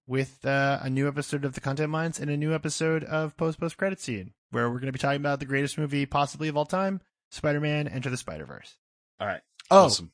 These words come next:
Speaker 1: oh, oh, right, of course. Luke, what's the challenge for people commenting on our reviews?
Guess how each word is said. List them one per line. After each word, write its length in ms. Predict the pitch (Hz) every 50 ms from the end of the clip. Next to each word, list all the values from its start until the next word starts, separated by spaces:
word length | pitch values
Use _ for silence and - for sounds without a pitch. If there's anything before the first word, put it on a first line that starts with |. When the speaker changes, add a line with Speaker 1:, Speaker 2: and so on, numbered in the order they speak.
| -
Speaker 1:
oh, 320 | - 220 240 156 107 - - -
oh, 320 | - 180 160 120 104 - _ _ -
right, 220 | 156 156 117 - -
of 100 | 117 -
course. 380 | - 170 120 98 - - - _ _ _ -
Luke, 340 | 151 160 143 120 - - _ _ -
what's 340 | 127 131 147 143 - -
the 120 | - 151 135
challenge 420 | - - 151 143 143 139 131 -
for 140 | - 127 113
people 460 | 123 123 117 123 123 117 113 113 - -
commenting 560 | - 135 120 120 117 110 - 113 110 107 107
on 300 | - 104 110 113 110 107
our 260 | 107 107 104 104 98 95
reviews? 720 | 95 98 104 104 101 110 110 107 101 90 - - - -